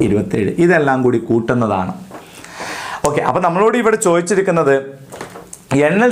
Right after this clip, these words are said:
സംഖ്യകളുടെ ക്യൂബുകളുടെ തുക കാണാനാണ്. അപ്പോൾ നമുക്കൊരു സമവാക്യം വേണം അല്ലേ? എണ്ണൽ സംഖ്യയുടെ തുക കാണാൻ സമവാക്യം അറിയില്ലേ? ആ സമവാക്യം തന്നെയാണ് ക്യൂബുകളുടെ തുക കാണാനും. ആ ആൻസർ കിട്ടിയിട്ട് അതിനൊരു സ്ക്വയർ കൊടുത്താൽ ഉത്തരമായി. അതായത് എൻ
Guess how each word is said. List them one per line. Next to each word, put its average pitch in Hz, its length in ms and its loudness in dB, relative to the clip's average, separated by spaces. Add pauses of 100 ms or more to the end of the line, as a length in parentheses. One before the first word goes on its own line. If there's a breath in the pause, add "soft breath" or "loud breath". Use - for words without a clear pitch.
(100)
സംഖ്യകളുടെ 151 440 2 (280)
ക്യൂബുകളുടെ 180 880 2
തുക 117 160 0
കാണാനാണ്. 95 440 -2 (920 loud breath)
അപ്പോൾ 175 160 2
നമുക്കൊരു 196 280 2 (100)
സമവാക്യം 139 480 0
വേണം 104 200 0
അല്ലേ? 143 160 2 (540)
എണ്ണൽ 139 220 2 (100)
സംഖ്യയുടെ 165 320 0 (100)
തുക 123 120 0 (100)
കാണാൻ 160 220 0 (100)
സമവാക്യം 165 440 0
അറിയില്ലേ? 170 380 2 (420)
ആ - 20 2 (200)
സമവാക്യം 139 440 0 (140)
തന്നെയാണ് 156 540 2 (100)
ക്യൂബുകളുടെ 156 460 2
തുക 160 140 2
കാണാനും. 156 320 0 (760 loud breath)
ആ - 20 4 (240)
ആൻസർ 165 300 0 (100)
കിട്ടിയിട്ട് 147 360 0 (120)
അതിനൊരു 139 420 0
സ്ക്വയർ 127 440 2
കൊടുത്താൽ 123 360 -2
ഉത്തരമായി. 95 380 -2 (180)
അതായത് 95 420 0 (300)
എൻ 165 100 2